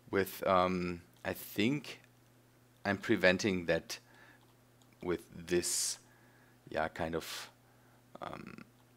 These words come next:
what is this?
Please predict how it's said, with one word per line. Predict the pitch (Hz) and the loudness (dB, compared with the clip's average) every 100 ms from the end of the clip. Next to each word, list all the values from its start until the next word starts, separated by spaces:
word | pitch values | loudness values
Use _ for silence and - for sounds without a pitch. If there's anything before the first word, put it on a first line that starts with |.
| _ _ _ _ _ - _ _ - - | _ _ _ _ _ -20 _ _ -16 0
what | 147 | 2
is | 202 - - - _ - | 2 -4 -8 -10 _ -10
this? | - - - - - - | -6 -4 -6 -6 -8 -12